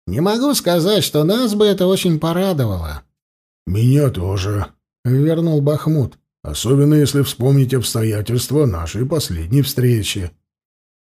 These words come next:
Фэс наморщил лоб. «Последней встречи?»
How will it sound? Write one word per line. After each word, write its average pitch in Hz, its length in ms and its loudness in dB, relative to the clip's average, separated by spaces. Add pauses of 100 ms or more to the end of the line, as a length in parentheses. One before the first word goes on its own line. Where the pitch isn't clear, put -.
(200)
Фэс 156 400 -2
наморщил 139 580 0
лоб. 101 400 -2 (580)
«Последней 92 600 -6
встречи?» 143 680 -6